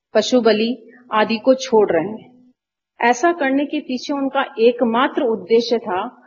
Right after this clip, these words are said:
वो था सामाजिक संस्तरण प्रणाली के अंदर अपने स्तर को ऊंचा उठाना। और इस स्तर को ऊंचा उठाने के लिए वो ब्राह्मणों के कुछ रीति रिवाज, प्रथाओं, परंपराओं को अपना रहे थे और अपनी कुछ प्रथाओं को छोड़ते जा रहे थे।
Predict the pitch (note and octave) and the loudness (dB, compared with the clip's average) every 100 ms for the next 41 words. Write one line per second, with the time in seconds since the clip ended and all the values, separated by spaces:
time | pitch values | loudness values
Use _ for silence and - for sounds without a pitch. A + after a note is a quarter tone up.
0 | _ _ - C4+ A3+ A#3 C#4+ - G#3+ A3+ | _ _ 0 0 2 0 0 0 -2 0
1 | A3+ A#3 C4 - A#3 A#3 - C4 C4+ B3 | 0 -2 -8 -6 -4 -4 0 0 2 0
2 | G#3 G3+ G3 A#3 A#3 G#3 F3+ G3 B3 G#3 | 0 0 0 0 0 0 2 2 0 -2
3 | - G#3+ A3 G#3 - F#3 G#3 C4 - G3+ | -4 -4 -4 -6 -4 -4 0 -2 0 -4
4 | G3 F#3 E3+ F3 E3+ - - _ _ _ | 0 0 -2 -6 -6 -10 -18 _ _ _
5 | - A#3 - - D#4 D4 - B3+ B3+ C#4 | -2 -2 0 -2 -4 -6 2 2 2 -2
6 | A#3 A3 A#3+ A3+ A3 G3 G#3+ G#3+ A#3+ G3 | -4 0 2 2 -2 -4 -4 -2 -2 0
7 | F#3 B3 - - - B3+ F#3+ A#3 A#3 C#4 | 0 -2 -6 -20 0 0 2 0 4 4
8 | E4 E4+ E4 - C4+ C4 A3+ A#3 A3+ A3+ | 4 2 0 -4 -6 -4 -4 -4 -2 0
9 | A3+ A#3+ A#3+ G#3+ G3+ A3+ A3+ A3 - G3 | 2 0 0 -4 -2 -2 0 -2 0 0
10 | G3+ G3+ G#3+ G#3+ A3 G#3 A3 F#3 - F#3+ | 0 0 0 2 -2 -2 -2 -2 -2 -2
11 | A3 A#3 B3 C4+ D#4 - - - B3 B3 | 0 0 0 0 -2 -6 -18 0 0 2
12 | B3 - F#4 F4 D4 - A3 A3+ G#3 G3+ | -2 2 2 2 -4 -4 -4 -4 -4 -4
13 | C#4 A4+ - - - B3 G#3+ F#3+ F#3+ F3 | -2 -2 -4 -18 -6 2 2 2 0 0
14 | D#3+ E3+ E3+ G#3+ | -2 -6 -8 -12